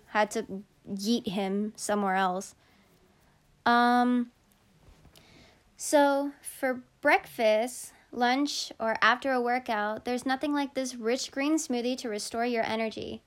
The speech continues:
A good source of protein, this blend is perfect to satisfy your athletic needs. Dairy-free, vegan. Honestly, I've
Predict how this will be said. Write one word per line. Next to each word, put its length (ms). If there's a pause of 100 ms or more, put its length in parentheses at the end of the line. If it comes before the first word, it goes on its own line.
(100)
A 80
good 240
source 420
of 220
protein, 580
this 340 (540)
blend 520 (320)
is 160
perfect 380
to 80
satisfy 640
your 400
athletic 520
needs. 520
Dairy-free, 800 (240)
vegan. 760 (920)
Honestly, 560 (140)
I've 400